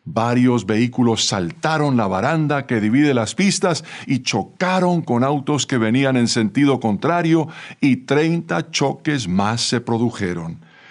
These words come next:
En cuestión de menos de un minuto, había en la autopista un caos de vehículos chocados, hierros retorcidos y cristales rotos, y un saldo de catorce muertos y ciento diez heridos.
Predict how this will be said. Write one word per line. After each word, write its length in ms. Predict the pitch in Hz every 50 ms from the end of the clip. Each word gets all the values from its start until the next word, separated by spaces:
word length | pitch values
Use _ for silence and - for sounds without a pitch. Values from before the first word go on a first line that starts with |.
| - - - - _ -
En 160 | 135 131 127
cuestión 400 | 127 139 120 - - 180 196 208
de 140 | 196 180 151
menos 400 | 147 160 185 185 185 185 170 123
de 100 | 123 117
un 240 | 123 156 202 226 233
minuto, 560 | 233 240 220 170 110 87 - - 87 80 - - - - - - _
había 480 | - 110 98 98 101 131 160 180 185 180
en 80 | 165 143
la 60 | 123
autopista 680 | 113 107 - 104 98 98 - 156 165 160 - - 143 127
un 240 | 131 165 175 165 160
caos 640 | 160 - - 135 143 151 156 151 156 156 147 120
de 120 | 127 120
vehículos 720 | 107 110 107 120 151 151 151 147 143 127 113 104 - - -
chocados, 840 | - - 85 - - - 160 185 185 170 170 165 160 147 123 - - - - - - - -
hierros 720 | - 117 131 151 160 160 156 135 143 143 143 131 - -
retorcidos 920 | - 95 107 107 - - 98 95 - - 220 220 214 190 185 180 165 - -
y 120 | 165 156 113
cristales 760 | - 139 135 127 123 - - 151 156 175 185 196 180 - -
rotos, 600 | - - 160 160 143 120 - - 120 117 117 - - - - - - -
y 140 | - 127 147
un 240 | 180 220 226 214
saldo 640 | 185 - - - 175 175 185 196 196 175 170 185 170
de 200 | 151 135 131 -
catorce 880 | - 113 107 - - _ - 160 180 185 190 185 165 - - 190 175
muertos 760 | 156 123 101 107 143 165 170 156 - - - 165 147 131 - 113
y 80 | 98
ciento 640 | - - - 117 127 135 147 147 139 127 - 131 117
diez 460 | 95 85 95 92 107 113 113 - - 131
heridos. 600 | 120 101 87 71 73 71 71 69 65 - -